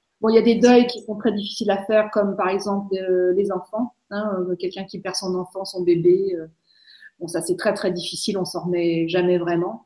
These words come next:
Donc, l'idée c'est aussi, euh, de vivre avec, avec ça. Et heureusement qu'il y a des praticiens qui sont là pour nous aider dans ces moments-là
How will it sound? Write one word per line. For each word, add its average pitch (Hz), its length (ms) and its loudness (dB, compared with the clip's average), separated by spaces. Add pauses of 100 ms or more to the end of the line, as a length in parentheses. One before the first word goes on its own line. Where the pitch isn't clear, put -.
(140)
Donc, 180 180 -10
l'idée 190 280 -6
c'est 196 200 -4
aussi, 208 500 -4
euh, 175 180 0 (500)
de 180 80 4
vivre 180 260 -4
avec, 202 540 -2 (240)
avec 185 260 2
ça. 233 280 -2 (360)
Et 185 160 4
heureusement 220 480 4
qu'il 214 100 0
y 175 60 2
a - 20 -2
des 185 80 6
praticiens 202 640 -6
qui 190 120 -12
sont - 160 -10
là 185 160 -4
pour 180 180 -2
nous 185 220 -2
aider 196 360 2
dans 180 140 -4
ces 180 140 -4
moments-là 175 560 -4